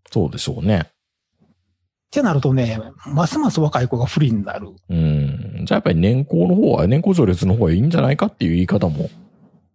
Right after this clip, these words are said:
Speaker 1: できますけどね。
Speaker 2: そう、年功、
Speaker 1: うん。
Speaker 2: 年功序列で入った以上はね。
Speaker 1: うん。
Speaker 2: うん。
Speaker 1: まあ、それで変に歪めようとするからおかしいことが起きるのかもしれない。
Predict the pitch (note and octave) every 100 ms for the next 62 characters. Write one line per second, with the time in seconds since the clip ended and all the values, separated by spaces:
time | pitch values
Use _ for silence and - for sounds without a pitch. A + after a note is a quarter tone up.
0 | _ _ _ _ - F#2 F2+ A2+ A#2+ -
1 | G#3+ B3+ E3 D#3 - - _ _ - -
2 | A3+ G#3+ G#3+ G#3 G3+ F#3 C#3 F2+ G#2 D3
3 | D#3 G#2 - G3+ - F#2+ F#2 E2 D2+ D2
4 | D3 D3+ D#3 D#3 - _ - B2+ A2 -
5 | - - C3+ C#3+ C3+ A#2+ C3 G2 G2 A2
6 | A2+ A2+ A#2+ C#3+ - A2+ A#2+ F2 D#2 E2+
7 | - - C2 C2 C#2+ F2 F#2 G2+ F#2 -
8 | F3+ G2 - D#2+ D#2 D2+ -